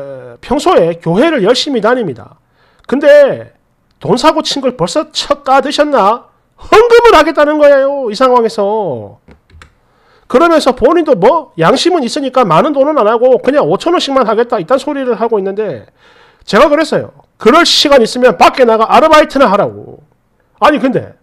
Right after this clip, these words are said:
여러분, 제가 지금 이거 틀린 말 한 겁니까? 예? 안 그래도 쪽팔려가지고 고개도 못 들고 있는데 이런 와중에 교회를 가니 헌금을 하니 이딴 헛소리 하는 걸 가만히 두고 볼 사람이 과연 몇이나 되겠습니까?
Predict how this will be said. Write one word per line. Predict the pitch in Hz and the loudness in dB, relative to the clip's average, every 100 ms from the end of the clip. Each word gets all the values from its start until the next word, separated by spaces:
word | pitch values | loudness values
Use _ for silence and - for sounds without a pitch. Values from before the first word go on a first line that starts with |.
| - | -4
여러분, | 220 180 - _ _ _ _ _ _ | 0 0 -4 _ _ _ _ _ _
제가 | - 214 285 | -6 -2 0
지금 | 254 294 247 | 0 -2 -2
이거 | 247 247 | -2 -2
틀린 | - 381 | -2 -2
말 | 302 247 | 0 2
한 | 226 | 2
겁니까? | 247 220 202 220 254 _ _ 139 | 0 0 0 -2 -4 _ _ -2
예? | 208 294 302 _ _ _ - - | 2 2 0 _ _ _ -20 -6
안 | 165 294 392 | 0 2 4
그래도 | 392 381 339 | 2 2 -2
쪽팔려가지고 | 254 254 330 330 277 240 226 202 | -4 -2 -4 -2 -2 -2 -2 -6
고개도 | - 339 370 294 | 0 2 2 0
못 | 180 | -2
들고 | 214 247 208 | -4 0 0
있는데 | 196 196 214 214 185 127 | 0 -2 -2 -2 -6 -8
이런 | 233 339 359 | -4 0 2
와중에 | 294 170 226 214 202 | 2 0 0 -2 -2
교회를 | - 135 170 233 226 | -6 -6 0 2 2
가니 | 185 202 220 | 0 -4 -4
헌금을 | 190 - 214 254 240 | -10 -6 -4 -2 0
하니 | 226 220 226 | 0 0 -4
이딴 | 165 165 277 | -8 -4 -4
헛소리 | 269 208 262 247 | -4 -6 -6 -6
하는 | 214 233 | -6 -4
걸 | 226 220 | -4 -4
가만히 | 147 190 269 | -2 0 0
두고 | 226 269 | -2 -6
볼 | 233 214 | -2 -2
사람이 | - 240 233 | -2 -4 -4
과연 | - 190 220 | -2 -4 -2
몇이나 | 147 - 247 247 | -8 -6 -2 0
되겠습니까? | 214 214 - 214 190 220 147 98 | 0 -2 -6 -10 -4 -4 -4 -8